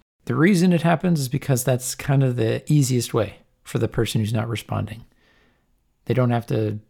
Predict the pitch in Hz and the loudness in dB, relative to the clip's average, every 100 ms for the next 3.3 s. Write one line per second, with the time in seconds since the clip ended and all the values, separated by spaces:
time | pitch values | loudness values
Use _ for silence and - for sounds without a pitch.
0 | _ - - 131 123 123 113 117 123 123 | _ -16 -6 -4 -2 0 0 -4 -8 -8
1 | 120 - 113 127 - - 123 - 107 113 | -8 -8 0 0 0 -6 -6 -6 -6 -6
2 | 117 110 127 131 - 113 107 98 107 117 | -6 -6 -8 -10 -8 -4 -4 -4 -6 -6
3 | 110 104 101 | -6 -6 -10